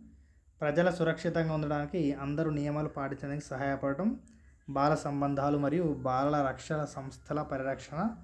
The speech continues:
మొదలగునవైతే పోలీస్ స్టేషన్ అయితే నిర్వహిస్తుంది. ఆ తర్వాత తహసీల్దారు కార్యాలయం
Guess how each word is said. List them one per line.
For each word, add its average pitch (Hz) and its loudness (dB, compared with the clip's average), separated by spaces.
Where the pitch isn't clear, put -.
మొదలగునవైతే 135 0
పోలీస్ 135 -2
స్టేషన్ 127 -6
అయితే 123 -4
నిర్వహిస్తుంది. 117 -6
ఆ 135 0
తర్వాత 147 6
తహసీల్దారు 170 6
కార్యాలయం 151 4